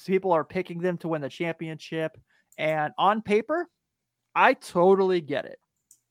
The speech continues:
Um, I think we're overlooking the fact that this is, uh, the Clippers, but I totally get it.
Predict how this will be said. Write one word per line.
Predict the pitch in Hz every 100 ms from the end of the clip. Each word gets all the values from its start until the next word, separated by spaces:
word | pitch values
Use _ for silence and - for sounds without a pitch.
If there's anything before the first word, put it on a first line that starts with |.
| _ _ _ -
Um, | 156 151 139 131
I | 151
think | 220 208
we're | 190
overlooking | 190 175 170 165 170
the | 160
fact | 170 156
that | 143
this | 151 156
is, | 139
uh, | 151 147
the | 165
Clippers, | - 285 370 160 175 - - - _ _ _
but | 170 175 175 175 202
I | 254 269
totally | - 208 196 185
get | 160 139 -
it. | -